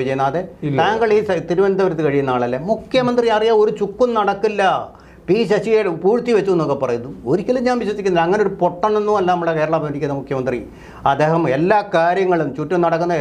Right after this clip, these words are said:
Speaker 1: എല്ലാ കാര്യങ്ങളും സസൂക്ഷ്മം പഠിക്കുകയും മനസ്സിലാക്കുകയും ചെയ്യുന്നതാണ് ഇത്ര പ്രായമായിട്ടും. ഒരു സംശയമില്ല. അത്
Speaker 2: രോഗത്തെ
Speaker 1: അതെ, ഞാൻ
Speaker 2: നേരിട്ട്
Speaker 1: മനസ്സിലാക്കിയിട്ട്
Speaker 2: കൊണ്ടിരിക്കുകയാണ്.
Speaker 1: എൻ്റെ ഒരു സ്റ്റഡി അതാണ്. എൻ്റെ ഒരു സ്റ്റഡി. ആ മനസ്സിലാവാതെ ഒന്നും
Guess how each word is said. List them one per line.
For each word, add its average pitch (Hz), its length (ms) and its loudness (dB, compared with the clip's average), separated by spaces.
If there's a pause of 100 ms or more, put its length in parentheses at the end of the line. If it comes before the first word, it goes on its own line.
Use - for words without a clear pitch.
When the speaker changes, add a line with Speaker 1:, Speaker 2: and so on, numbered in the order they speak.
Speaker 1:
എല്ലാ 160 240 2 (120)
കാര്യങ്ങളും 160 480 0
സസൂക്ഷ്മം 160 560 -2
പഠിക്കുകയും 151 460 0
മനസ്സിലാക്കുകയും 180 580 0
ചെയ്യുന്നതാണ് 175 420 0 (400)
ഇത്ര 160 180 0 (120)
പ്രായമായിട്ടും. 151 640 0 (100)
ഒരു 190 200 2
സംശയമില്ല. 175 400 0
അത് - 300 -4
Speaker 2:
രോഗത്തെ 170 360 2 (380)
Speaker 1:
അതെ, 208 120 2
ഞാൻ 143 180 -4
Speaker 2:
നേരിട്ട് 226 260 2
Speaker 1:
മനസ്സിലാക്കിയിട്ട് 180 460 0
Speaker 2:
കൊണ്ടിരിക്കുകയാണ്. 135 140 -2
Speaker 1:
എൻ്റെ 214 320 2
ഒരു 233 160 -2
സ്റ്റഡി 170 380 0
അതാണ്. 131 340 0
എൻ്റെ 151 200 0
ഒരു 135 100 -4
സ്റ്റഡി. 139 300 -2
ആ - 20 0 (100)
മനസ്സിലാവാതെ 175 600 2
ഒന്നും 180 180 0